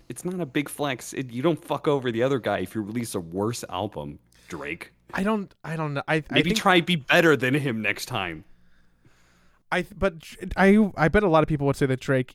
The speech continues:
Speaker 2: is better because he released album. I, I think that, that, that C L B is going to be stuff that you hear on the radio for, like, two years, and you're gonna be hard pressed to hear a lot of Donda on the radio.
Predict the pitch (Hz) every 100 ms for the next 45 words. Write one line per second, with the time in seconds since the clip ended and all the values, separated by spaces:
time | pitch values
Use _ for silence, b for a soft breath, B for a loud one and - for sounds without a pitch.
0 | - 156 151 151 139 131 - - 147 135
1 | 117 117 131 135 - 135 - - 139 143
2 | 135 131 - 120 123 131 123 - 98 -
3 | 160 147 160 202 202 196 160 165 147 -
4 | 143 135 - - 170 175 170 139 139 131
5 | 131 135 127 131 127 - 127 127 - 135
6 | 143 - 127 131 127 117 110 120 127 127
7 | 131 127 120 113 - - 139 120 123 123
8 | 143 175 - 151 139 139 143 143 135 -
9 | 135 120 - 131 120 - - 120 117 104
10 | - 104 104 107 117 67 - -